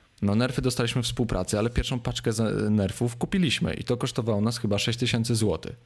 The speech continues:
ne-, pi-, te pistolety. No to widzisz, my się nie zastanawiamy, że kurde, no fajnie by to było nagrać,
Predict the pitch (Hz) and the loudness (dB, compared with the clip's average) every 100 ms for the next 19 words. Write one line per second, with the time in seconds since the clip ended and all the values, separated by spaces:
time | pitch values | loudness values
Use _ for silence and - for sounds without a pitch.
0 | _ _ _ _ - 90 - - - 98 | _ _ _ _ -2 0 -2 -4 -4 -2
1 | 104 - 90 82 - - - - - - | -2 0 -2 -2 -6 -8 -12 -20 -20 -20
2 | - - _ - 95 131 156 117 113 117 | -20 -20 _ -2 -2 -2 0 0 0 0
3 | 127 127 127 - 135 147 151 151 107 107 | 2 2 0 0 0 0 0 2 2 2
4 | 131 - - _ - _ - - 107 101 | 0 -4 -10 _ -20 _ -20 -6 -2 0
5 | 131 123 98 92 - 131 120 117 113 113 | 2 4 4 0 0 0 2 2 0 0
6 | 107 104 92 95 117 - | 2 2 2 2 0 -2